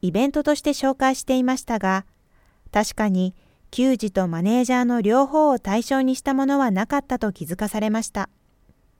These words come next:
すでに無観客が決まっていたこともあり、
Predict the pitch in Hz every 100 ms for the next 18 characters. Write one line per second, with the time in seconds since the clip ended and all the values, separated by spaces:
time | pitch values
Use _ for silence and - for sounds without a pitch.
0 | _ _ _ _ _ _ _ _ _ _
1 | _ - 240 254 233 208 190 214 269 269
2 | 262 220 202 190 196 220 - 240 240 240
3 | 240 240 220 208 208 180 185